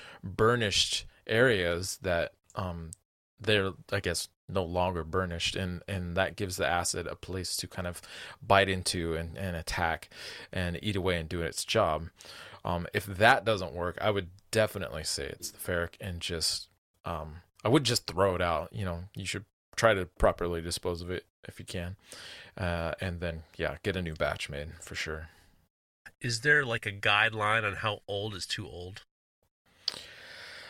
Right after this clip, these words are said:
Speaker 1: I don't think there is, because it's, some people do stuff to freshen up their ferric by throwing in, um, some steel wool and hydrogen peroxide, um, which reintroduces, um, um,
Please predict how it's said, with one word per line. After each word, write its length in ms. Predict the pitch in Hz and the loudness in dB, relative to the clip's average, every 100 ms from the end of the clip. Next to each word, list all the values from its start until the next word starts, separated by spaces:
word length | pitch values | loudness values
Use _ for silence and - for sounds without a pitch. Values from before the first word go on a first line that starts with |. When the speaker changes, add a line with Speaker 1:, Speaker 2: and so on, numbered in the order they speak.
| - | -4
Speaker 1:
I 80 | 143 | 0
don't 120 | 170 | 2
think 140 | 165 147 | 2 4
there 140 | 147 | 6
is, 100 | 151 123 | 6 4
because 320 | 139 147 127 | 4 4 2
it's, 380 | 147 123 - - - - | -4 -8 -4 -2 -2 0
some 280 | - 165 165 | 4 4 4
people 280 | 147 139 127 | 0 2 2
do 240 | 123 127 | 2 2
stuff 320 | 120 120 110 - | 4 4 2 0
to 100 | 104 | -6
freshen 640 | - - 107 - 113 104 | -2 6 6 6 2 0
up 320 | 90 104 - - | 0 0 -4 -2
their 160 | 117 113 | 2 2
ferric 500 | - 117 127 - - | 6 6 6 2 2
by 300 | 104 95 92 | 6 6 4
throwing 460 | - 104 104 101 | 0 2 2 0
in, 320 | 101 104 107 - | 0 0 -2 -4
um, 320 | 104 85 80 80 | -4 -4 -4 -4
some 280 | - 98 85 | -2 0 0
steel 360 | - 117 110 | 0 2 2
wool 320 | 95 98 104 | 2 4 4
and 100 | 113 | 4
hydrogen 420 | 87 101 98 98 90 | 2 2 2 -2 -2
peroxide, 580 | 87 76 - 107 117 131 - - - - - - - | 0 0 0 0 0 -4 -14 -18 -14 -12 -14 -14 -8
um, 360 | - 90 87 82 | 0 2 0 0
which 280 | 104 - - | 2 2 0
reintroduces, 1200 | 104 113 120 107 - 85 104 - 85 85 - - - | 0 4 6 4 0 0 2 2 0 0 0 -2 -4
um, 400 | 92 87 82 82 87 _ _ _ - - - - - - - | -2 -2 -4 -6 -12 _ _ _ -16 -16 -16 -20 -20 -16 -6
um, 440 | 87 78 78 80 | -4 -4 -6 -12